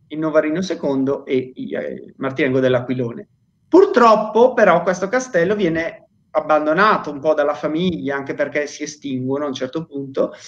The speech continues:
I Martinengo e Novarino secondo esistono ancora, però non abitano, non abita più ovviamente a Roccafranca,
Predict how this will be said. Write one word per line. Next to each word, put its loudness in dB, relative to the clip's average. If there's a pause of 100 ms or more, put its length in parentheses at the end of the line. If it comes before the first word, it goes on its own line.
(420)
I 6
Martinengo 6
e 4
Novarino 2
secondo 0
esistono -2
ancora, -6
però -8
non -6
abitano, -10
non -14
abita -8
più -2
ovviamente 2
a 4
Roccafranca, 0